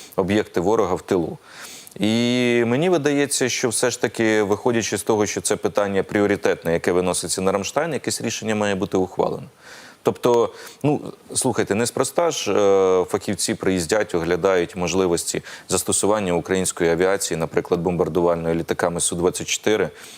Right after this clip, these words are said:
тих же ракет "Скальп", які дальність мають від двохсот семидесяти кілометрів і далі британських, але вони з повітряного пуску,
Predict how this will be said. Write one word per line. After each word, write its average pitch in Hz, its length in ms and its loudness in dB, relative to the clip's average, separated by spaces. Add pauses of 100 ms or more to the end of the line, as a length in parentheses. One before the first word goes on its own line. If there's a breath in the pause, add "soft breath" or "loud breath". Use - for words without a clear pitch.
(180 loud breath)
тих 104 180 0
же 85 480 2
ракет 87 340 -2
"Скальп", 82 400 -2
які 87 200 -4
дальність 82 400 0
мають 87 260 -2
від 95 120 0
двохсот 90 360 -2
семидесяти 107 580 -2
кілометрів 85 580 0
і 92 60 2
далі 82 280 2
британських, 80 640 -2
але 92 140 4
вони 101 180 2
з - 60 0
повітряного 98 640 0
пуску, - 400 -2